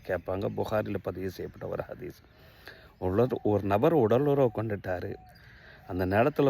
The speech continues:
குளிச்சு தான் ஆகணுமா, தூங்கணும்னு சொல்லி ஆர்க்க-, ஆசைப்பட்டா என்ன செய்யலாம் என சொல்லக்கூடிய நேரத்துல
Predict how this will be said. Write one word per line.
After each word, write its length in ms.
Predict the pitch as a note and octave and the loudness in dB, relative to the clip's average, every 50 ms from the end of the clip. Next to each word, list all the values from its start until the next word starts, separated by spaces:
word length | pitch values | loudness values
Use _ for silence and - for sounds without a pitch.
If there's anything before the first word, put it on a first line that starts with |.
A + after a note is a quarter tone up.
| A#2+ - | 2 0
குளிச்சு 340 | - A2+ A#2 A2+ - - B2 | -2 -2 -2 -2 -2 0 0
தான் 200 | B2+ C#3+ C#3+ B2 | 2 2 2 2
ஆகணுமா, 520 | G#2 G#2+ A2 G2 G2+ G2 F#2+ G2 G2+ A2+ C#3 - - - - - - - - - - - - | 2 2 0 0 -2 -2 -2 -2 -2 -2 -4 -6 -10 -16 -20 -20 -20 -20 -20 -20 -20 -14 -2
தூங்கணும்னு 440 | - D3+ D#3+ E3+ E3 D#3 D3+ D3+ D3 - | 4 4 6 6 6 4 4 2 2 4
சொல்லி 180 | - B2 G#2+ G#2+ | 4 2 4 4
ஆர்க்க-, 440 | G#2 A2 G#2+ A2+ A2 - - - - | 2 4 2 2 2 0 -2 0 2
ஆசைப்பட்டா 540 | - A#2 A#2 A2+ - A#2+ G2+ - G#2 - A2+ G#2 G2 | 2 2 2 2 2 -2 -2 -2 -2 0 0 2 2
என்ன 240 | G2 G2 A2 A2 | 0 0 0 -2
செய்யலாம் 420 | G#2 - - G#2+ G2 G2 G2 G2+ G2 | -2 -4 -4 -4 -2 -2 0 0 -2
என 160 | F#2+ F#2+ G2 | -2 -2 -4
சொல்லக்கூடிய 540 | F#2 - F#2 F#2 G2 F2+ F2 - F#2 F2+ F2+ F2 | -6 -6 -6 -4 -4 -4 -4 -4 -6 -6 -6 -6
நேரத்துல 440 | F2 F2+ F2 F2+ - A#2 A#2+ - | -6 -6 -6 -6 -6 -6 -6 -6